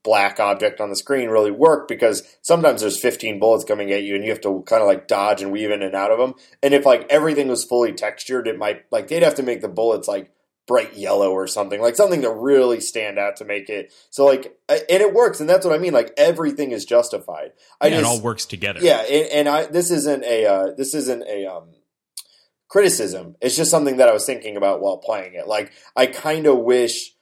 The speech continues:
Speaker 1: that I had this mechanic in, like, a full-on start-to-finish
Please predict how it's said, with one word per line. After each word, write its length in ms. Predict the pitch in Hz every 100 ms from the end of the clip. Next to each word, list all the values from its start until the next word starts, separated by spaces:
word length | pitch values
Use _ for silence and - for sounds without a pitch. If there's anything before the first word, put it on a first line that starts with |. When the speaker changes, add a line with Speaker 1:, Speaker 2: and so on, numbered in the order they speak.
| _ _ -
Speaker 1:
that 160 | 110
I 120 | 110
had 380 | 104 117 113 110
this 200 | 123 120
mechanic 600 | 113 101 110 107 117 117 _
in, 220 | 120 117
like, 240 | 107 98 92
a 80 | - _ -
full-on 760 | 156 139 127 120 117 110 104 - _ _
start-to-finish 840 | - 135 117 110 - 107 104 -